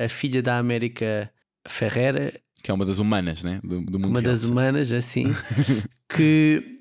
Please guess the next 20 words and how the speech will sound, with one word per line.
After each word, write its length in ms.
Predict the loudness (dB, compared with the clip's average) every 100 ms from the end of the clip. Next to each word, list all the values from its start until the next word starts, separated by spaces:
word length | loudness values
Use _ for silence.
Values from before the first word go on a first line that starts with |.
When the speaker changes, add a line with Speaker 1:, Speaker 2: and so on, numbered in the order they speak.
| -10 -4
Speaker 1:
conhece 420 | 2 4 6 4
a 40 |
Barbie 340 | 6 6 6 4
no 100 | 4
mundo 220 | 4 2
real 640 | 2 4 6 6 2 -2 -2
e, 380 | 0 0 -2 -2
e, 120 | -4
tem, 220 | 0 0 0
e 100 | 0
diz 140 | 0
qualquer 180 | 2 2
coisa 240 | 2 2 2
como, 280 | 0 0 0
"Uma 140 | -2
Barbie, 340 | 2 4 4 2
mas 280 | 0 -2 -4
tipo, 260 | -6 -4
isso 180 | -2 0
é, 120 | 0